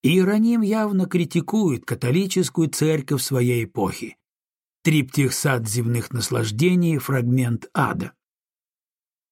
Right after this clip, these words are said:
Латы, доспехи, орудия пыток. Сцена рифмуется с образом зловредных стражников, арестовавших Христа. Апокалиптическое воинство Авадона, князя тьмы из Откровения Иоанна Богослова,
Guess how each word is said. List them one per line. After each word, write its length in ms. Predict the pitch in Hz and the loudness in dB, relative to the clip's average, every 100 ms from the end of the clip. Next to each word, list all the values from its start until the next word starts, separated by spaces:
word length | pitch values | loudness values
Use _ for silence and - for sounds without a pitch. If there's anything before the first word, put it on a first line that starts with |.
| _ _ _ | _ _ _
Латы, 680 | 123 135 139 127 135 123 123 - - | 2 2 2 0 0 0 -2 -8 -4
доспехи, 840 | 123 135 - - 135 127 117 123 | 0 0 -2 -2 0 0 0 -2
орудия 520 | 120 123 147 135 143 | 0 2 2 0 -2
пыток. 580 | 135 143 131 131 127 - _ _ - | 0 0 0 -2 -8 -10 _ _ -10
Сцена 460 | - - 165 185 | -8 -2 0 0
рифмуется 680 | 202 175 - 175 202 190 180 | 0 0 0 0 0 -2 -4
с 140 | 151 180 | 0 0
образом 500 | 185 180 160 175 151 | 2 0 0 0 0
зловредных 760 | 139 147 143 180 156 160 143 | 0 0 0 0 0 -2 -4
стражников, 840 | - 175 190 147 113 117 123 - _ _ - | -4 0 0 0 -2 -4 -4 -6 _ _ -2
арестовавших 800 | 131 127 - 131 135 - - 123 | 0 0 0 2 2 0 -2 -2
Христа. 500 | 123 127 - 120 - _ _ _ _ _ | 0 0 0 -4 -6 _ _ _ _ _
Апокалиптическое 1120 | - 180 - 147 135 131 170 151 131 - 143 | -2 0 2 2 0 0 0 0 0 0 2
воинство 640 | 127 160 147 131 - 135 156 | 2 2 2 -2 -2 -2 -2
Авадона, 840 | 143 127 127 123 156 160 156 147 _ _ - | 0 0 2 2 2 2 0 -2 _ _ -4
князя 500 | 123 147 170 143 151 | 0 2 2 2 0
тьмы 440 | 131 143 175 185 | 0 0 2 2
из 260 | 165 147 127 | 0 0 0
Откровения 840 | 127 - 139 131 156 147 139 131 127 | -2 0 0 2 2 2 2 0 -2
Иоанна 580 | - 131 127 127 120 | 0 0 2 2 0
Богослова, 720 | 107 120 117 - 151 185 180 | -2 -4 -4 -2 0 2 0